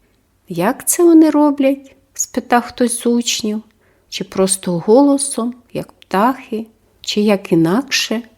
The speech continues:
А в кутках рота у них є торбинки, в які вони набирають повітря і викрикують свою одноманітну пісню. Тут якраз мов хмара на сонце набігла.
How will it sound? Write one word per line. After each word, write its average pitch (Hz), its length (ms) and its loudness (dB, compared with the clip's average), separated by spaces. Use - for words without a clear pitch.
А 185 100 0
в 196 140 -4
кутках 226 520 -2
рота 262 560 -2
у 170 80 -4
них 202 300 -2
є 349 60 2
торбинки, 208 920 0
в - 40 0
які 196 260 -2
вони 208 260 2
набирають 196 640 0
повітря 180 680 -4
і 160 120 -6
викрикують 302 720 0
свою 269 440 2
одноманітну 190 920 2
пісню. 170 720 -4
Тут 427 280 0
якраз 359 460 4
мов 320 140 6
хмара 247 460 2
на 240 160 0
сонце 240 500 -2
набігла. 214 800 -2